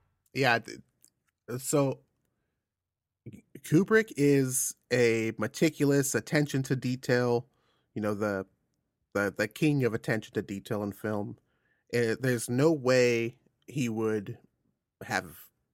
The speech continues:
coincidentally have that happen. So it's either that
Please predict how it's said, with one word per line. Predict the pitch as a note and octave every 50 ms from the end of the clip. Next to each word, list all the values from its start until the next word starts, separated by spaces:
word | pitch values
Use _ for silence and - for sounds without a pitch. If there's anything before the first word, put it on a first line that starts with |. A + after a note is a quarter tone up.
| _ _ _ _ -
coincidentally | - - B2+ A#2+ B2+ B2+ C3 - B2 G#2 - B2 A2+ A2+ A2+ G#2+ A2 G#2+
have | G#2+ G2+ G#2 B2
that | A#2+ A2+ G2+
happen. | A2+ G#2+ G2+ G#2 - - A2+ A2 A2+ B2+ _ _ _ _ _ _ _ _ _ _ _ _ _ _ -
So | - - - D3 C3 B2+
it's | B2+ - D#3+
either | C#3+ D3 D3+ D3+ D#3 C#3
that | C3 C3 C3 C3 C3 C3+ C3